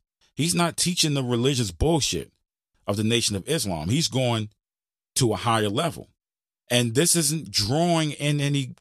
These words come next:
converts. This is not making Elijah Muhammad any money. There's no new converts coming to this. All this is doing is really, um,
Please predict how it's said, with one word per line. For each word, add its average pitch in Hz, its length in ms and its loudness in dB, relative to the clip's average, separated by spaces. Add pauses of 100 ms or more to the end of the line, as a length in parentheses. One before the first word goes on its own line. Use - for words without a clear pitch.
converts. 139 500 0
This 143 140 0
is 165 100 -2
not 165 220 0
making 104 340 0
Elijah 90 420 -2
Muhammad 90 400 -2
any 87 200 -2
money. 110 400 -4 (300)
There's 131 180 -2
no 151 160 0
new 113 260 -2
converts 98 680 -4 (300)
coming 87 300 -4
to 82 120 -6
this. 117 280 -6 (560)
All 135 240 2
this 151 180 0
is 139 140 -4
doing 117 460 -2 (580)
is 110 380 0
really, 117 560 0 (1200)
um, 107 480 -2